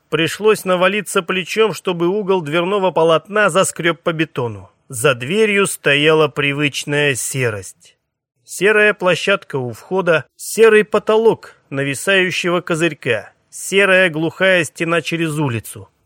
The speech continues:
Гигахрущ тянулся в обе стороны, сколько хватало глаз.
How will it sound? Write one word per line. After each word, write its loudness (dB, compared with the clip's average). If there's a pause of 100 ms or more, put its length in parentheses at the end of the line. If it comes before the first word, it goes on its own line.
(140)
Гигахрущ 2
тянулся 0
в -2
обе 0
стороны, 0
сколько -2
хватало 0
глаз. -2